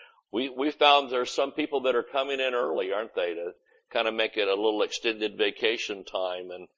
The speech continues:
uh, I don't know about swimming in the Gulf up north there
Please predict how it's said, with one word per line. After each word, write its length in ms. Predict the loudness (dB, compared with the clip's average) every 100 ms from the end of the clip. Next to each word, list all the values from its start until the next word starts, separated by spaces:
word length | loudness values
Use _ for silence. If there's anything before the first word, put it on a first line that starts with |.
| _ _ _ _ _ -2
uh, 140 | 4
I 100 | 6
don't 120 | 6
know 60 | 4
about 240 | 4 2
swimming 480 | 0 -2 0 2 0
in 160 | 0 -2
the 80 | 0
Gulf 460 | 4 6 4 2
up 140 | -2 -2 -12 _
north 360 | 0 2 2 4
there 320 | 6 6 6